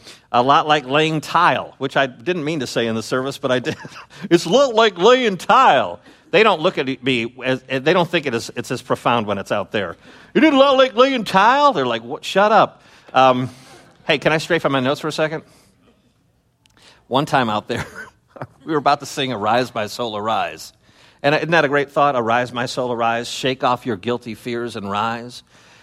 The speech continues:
And in my opening prayer, I asked God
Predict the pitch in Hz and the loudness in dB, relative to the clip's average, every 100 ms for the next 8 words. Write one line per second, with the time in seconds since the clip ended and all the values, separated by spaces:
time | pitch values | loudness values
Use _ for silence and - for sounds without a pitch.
0 | _ 127 131 127 120 113 127 127 135 120 | _ -2 0 2 2 2 0 0 -4 -4
1 | - 135 123 101 107 110 110 127 131 - | -4 -2 -2 -2 -2 -4 -2 -4 -4 -6
2 | 135 127 110 95 | 0 0 0 -4